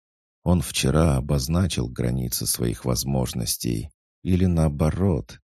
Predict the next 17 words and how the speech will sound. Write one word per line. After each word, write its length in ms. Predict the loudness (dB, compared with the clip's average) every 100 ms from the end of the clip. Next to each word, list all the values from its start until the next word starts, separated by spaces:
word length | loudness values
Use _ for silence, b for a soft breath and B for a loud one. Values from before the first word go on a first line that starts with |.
| -4
эти 220 | -2 0
границы 760 | -2 0 0 0 -2 -4 -4 -6 -8
убрал?" 680 | -4 -2 0 0 -4 -8 -18 _ _ _ _ _
Сколько 600 | -8 -2 4 4 4 -4
у 100 | -4
Кати 400 | 0 0 2 -2
было 340 | 0 0 0
подсказок, 960 | -2 -4 -4 -2 2 2 2 -4 -10 -18 -6
намеков. 840 | -2 2 2 2 0 -4 -8 -10 -20 _ _ _ _ -4
И 80 | -4
Т 240 | 2 0
Ц, 640 | 2 -2 2 2 2 0
что 240 | -4 -2 -2
открывали 640 | -2 -2 -2 2 0 0
по 180 | -4 -4
желанию 640 | -2 0 2 0 -2 -4 -2
Коваля, 680 | 0 0 0 -4 -4 -6